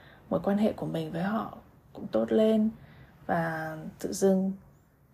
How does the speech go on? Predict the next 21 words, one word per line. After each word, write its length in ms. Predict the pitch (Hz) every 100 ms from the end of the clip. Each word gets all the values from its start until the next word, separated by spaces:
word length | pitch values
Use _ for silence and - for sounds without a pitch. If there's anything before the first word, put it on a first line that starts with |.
| - -
chả 200 | - 151
có 180 | 165 175
gì 260 | 214 190
khiến 320 | 170 180 180
mình 160 | 247 202
cảm 200 | 180 156 160
thấy 280 | 170 170 202
phải 140 | 185
khó 220 | - - 175
ưa 320 | 233 254 240
người 180 | 202 156
đó 200 | 156 165
nữa. 240 | 190 254 - - _ _ _ _ _ _ _ _ _ _ _ _ - - -
Đó, 300 | 170 190 202
thật 120 | - 170
là 120 | 151
đơn 240 | 175 196
giản 240 | 196 180 175
phải 100 | -
không? 280 | - 185 196 - - - - - - -
Và 540 | 170 165 160 160